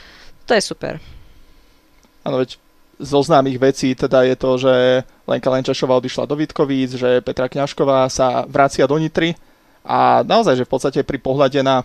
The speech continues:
Speaker 2: šírku toho kádra sú to, sú to citeľné straty, ale v každom prípade nejaké to zdravé jadro tam určite ostane. Tie vzťahy inak medzi Nemšovčankami a Prúšťankami, ako vyzerajú? Pretože to sú,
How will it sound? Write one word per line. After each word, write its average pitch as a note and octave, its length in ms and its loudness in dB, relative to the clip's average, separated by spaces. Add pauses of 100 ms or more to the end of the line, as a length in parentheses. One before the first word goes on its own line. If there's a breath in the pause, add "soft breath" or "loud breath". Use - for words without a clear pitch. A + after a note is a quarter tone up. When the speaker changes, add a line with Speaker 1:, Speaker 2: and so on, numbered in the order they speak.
(100)
Speaker 2:
šírku - 360 0
toho C#3 240 2
kádra C3+ 360 2
sú D3+ 140 -8
to, B2 340 0
sú - 120 -20
to - 80 -16
citeľné F#3+ 400 0
straty, F#3 380 0
ale E3 140 4
v - 100 -4
každom D3+ 160 2
prípade D3 320 -2
nejaké C3 240 -2
to C#3 120 -6
zdravé C3+ 300 2
jadro C3+ 240 4
tam C3+ 180 -2
určite C#3 360 -2
ostane. D3 460 0 (560 loud breath)
Tie F#3+ 140 4
vzťahy F#3+ 340 2
inak G3 140 2
medzi C#3+ 280 0
Nemšovčankami C#3+ 760 0
a C#3 120 4 (140)
Prúšťankami, C#3 760 0 (280)
ako - 240 0
vyzerajú? F3+ 400 4
Pretože C3+ 400 0
to C#3 140 0
sú, D3+ 240 -2